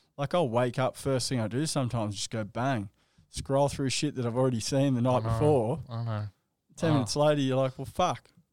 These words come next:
Speaker 1: You know, so we all do it. It's just being aware of it and, and trying to be better. And I guess if it comes down to it and you s-, you actually can't get what you want done, like you said, get what you can done. So anything's better than nothing.
Speaker 2: That's what I just don't think real, uh, pe-, uh, people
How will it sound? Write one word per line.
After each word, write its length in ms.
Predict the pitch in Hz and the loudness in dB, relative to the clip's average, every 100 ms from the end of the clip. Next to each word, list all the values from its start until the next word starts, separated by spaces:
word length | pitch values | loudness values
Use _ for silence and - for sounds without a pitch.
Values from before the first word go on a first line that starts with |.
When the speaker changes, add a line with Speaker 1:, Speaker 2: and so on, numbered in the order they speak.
| _ _ _ _ _ - | _ _ _ _ _ -8
Speaker 1:
You 80 | |
know, 100 | 127 | -8
so 140 | 151 180 | -4 -4
we 120 | 233 | 2
all 120 | 196 | 2
do 180 | 135 185 | 4 0
it. 60 | 135 | 0
It's 100 | - | -4
just 120 | 190 | -2
being 160 | 214 202 | 0 0
aware 300 | 123 123 151 | 0 2 2
of 100 | 123 | 0
it 120 | - | -2
and, 260 | 117 117 - | -2 -2 -2
and 320 | 123 110 113 - | -2 -2 -6 -4
trying 220 | 143 120 | 0 0
to 60 | |
be 100 | 110 | 0
better. 280 | 104 147 147 | 2 2 4
And 120 | 113 107 - - - - - - _ - _ - | 0 -4 -14 -18 -20 -20 -20 -20 _ -20 _ -10
I 60 | |
guess 240 | 135 165 - | -4 -4 -2
if 80 | 160 | -6
it 80 | |
comes 280 | - 156 156 | 0 2 2
down 240 | 143 143 151 | 0 0 2
to 80 | 135 | 0
it 40 | |
and 60 | 120 | 0
you 40 | |
s-, 400 | 110 - - - - | -2 -4 -6 -8 -4
you 200 | 131 - | -2 0
actually 380 | 139 - 127 | -2 -2 -8
can't 460 | 107 - 123 131 131 | -6 -4 -2 -2 -2
get 220 | 123 123 | -2 -2
what 200 | 117 127 | -2 -4
you 120 | 117 | -2
want 300 | 113 120 104 | 0 0 -2
done, 340 | 110 117 165 160 | -2 -2 -2 -6
like 240 | 135 139 135 | -4 -4 -4
you 80 | 127 | -6
said, 240 | 143 127 | -4 -4
get 160 | 123 - | -4 -4
what 120 | 120 | -4
you 120 | 117 | -4
can 240 | - 123 | -4 -2
done. 240 | 120 107 107 - _ _ _ _ _ | -2 -4 -10 -16 _ _ _ _ _
So 340 | - 110 107 95 - - _ _ - | -12 -6 -4 -6 -12 -20 _ _ 0
anything's 360 | 147 135 131 | 4 6 4
better 180 | 135 127 | 2 0
than 120 | 113 | 0
nothing. 300 | 110 110 107 - _ | -2 -4 -10 -14 _
Speaker 2:
That's 180 | 143 - | -20 -12
what 80 | 117 | -10
I 40 | 107 | -8
just 180 | 110 | -10
don't 180 | - 107 | -10 -12
think 160 | 110 107 | -12 -12
real, 240 | 107 107 110 | -8 -6 -6
uh, 260 | 107 104 | -6 -8
pe-, 160 | - - | -10 -12
uh, 100 | - | -12
people 400 | - 131 135 135 | -14 -12 -10 -10